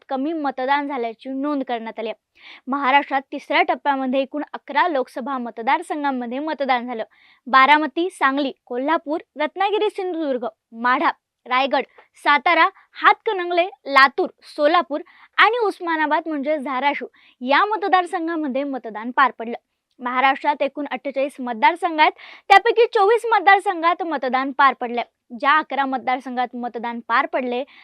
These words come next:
त्या मतदारसंघात निवडणुकांचे कल काय असू शकतात, याचाच या व्हिडिओच्या माध्यमातून घेतलेला आढावा. नमस्कार, मी संजना, तुम्ही पाहताय टीओडी मराठी. महाराष्ट्रातल्या तिसऱ्या टप्प्यात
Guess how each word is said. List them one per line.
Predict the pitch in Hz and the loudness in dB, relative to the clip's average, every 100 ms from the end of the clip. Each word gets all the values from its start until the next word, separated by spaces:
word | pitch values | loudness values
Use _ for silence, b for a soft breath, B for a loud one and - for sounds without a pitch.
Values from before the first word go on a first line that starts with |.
| b - | b -2
त्या | 277 | 0
मतदारसंघात | 403 427 349 320 311 277 233 240 - | 0 0 0 0 -2 -8 -6 -6 -4
निवडणुकांचे | 269 262 254 247 254 240 240 | -4 -4 -6 -6 -10 -10 -10
कल | - 294 | -4 -2
काय | 359 381 320 | -2 -2 -2
असू | 403 | -4
शकतात, | 359 359 - 277 - B B | -8 -6 -2 -2 -2 B B
याचाच | 320 381 359 403 247 - | 2 4 6 4 0 -2
या | 247 262 | -4 -2
व्हिडिओच्या | 262 330 440 320 | 0 0 -2 -2
माध्यमातून | 302 285 226 262 240 226 285 | 0 0 -2 -4 -6 -6 -6
घेतलेला | 285 247 240 226 269 | -6 -8 -8 -2 2
आढावा. | 262 240 220 - _ _ - | 2 2 -2 -4 _ _ -10
नमस्कार, | 277 320 - 370 427 B B B | -6 -6 0 2 2 B B B
मी | 277 302 415 | -4 0 0
संजना, | 415 392 370 359 392 392 | 0 0 0 -2 -2 -4
तुम्ही | 320 269 | -4 -6
पाहताय | 240 254 247 220 240 - | -8 -10 -12 -14 -14 -10
टीओडी | 294 240 | -4 -4
मराठी. | 226 226 220 247 - | -4 -8 -8 -10 -4
महाराष्ट्रातल्या | 370 392 415 440 494 440 | 2 6 8 6 2 -2
तिसऱ्या | 480 453 - 370 | 0 -2 0 0
टप्प्यात | 339 381 320 | 0 -2 -2